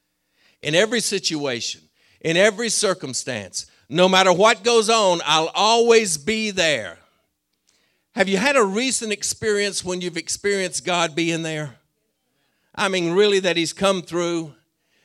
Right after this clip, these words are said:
that He really has come through. The women of hope, the ladies here, bless their hearts. They've already gone through a whole week of church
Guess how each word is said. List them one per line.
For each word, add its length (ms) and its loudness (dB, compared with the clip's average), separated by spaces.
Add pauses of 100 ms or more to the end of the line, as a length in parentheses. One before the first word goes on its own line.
(140)
that 140 0
He 120 2
really 460 6
has 520 -4
come 500 -6
through. 580 -6 (2750)
The 80 -8
women 320 0
of 100 0
hope, 360 2
the 100 -2
ladies 420 0
here, 380 -4 (720)
bless 340 -2
their 240 -4
hearts. 320 -2
They've 200 -4
already 300 0
gone 320 -4
through 420 -4
a 260 -6 (340)
whole 300 -2
week 340 -2
of 140 -12
church 640 -10